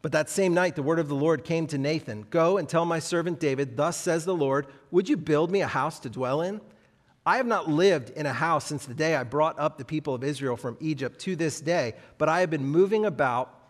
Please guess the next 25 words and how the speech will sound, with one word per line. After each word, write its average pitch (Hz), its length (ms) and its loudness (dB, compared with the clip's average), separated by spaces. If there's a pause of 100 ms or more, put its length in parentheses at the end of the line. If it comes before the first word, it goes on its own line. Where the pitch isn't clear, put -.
(140)
in 170 120 2
a 202 80 2
tent 143 400 -4 (220)
for 147 220 -2
my 135 160 2
dwelling. 147 500 0 (380)
In 147 100 2
all 175 140 6
the 247 80 6
places 196 440 0
where 151 140 2
I 180 160 2
have 180 120 -2
moved 160 380 0
with 135 180 -2
all 175 220 0
the 214 100 -2
people 196 300 0
of 147 100 0
Israel, 139 320 0
did 139 160 -4
I 240 160 4
speak - 320 -6
a 202 80 4
word 180 500 2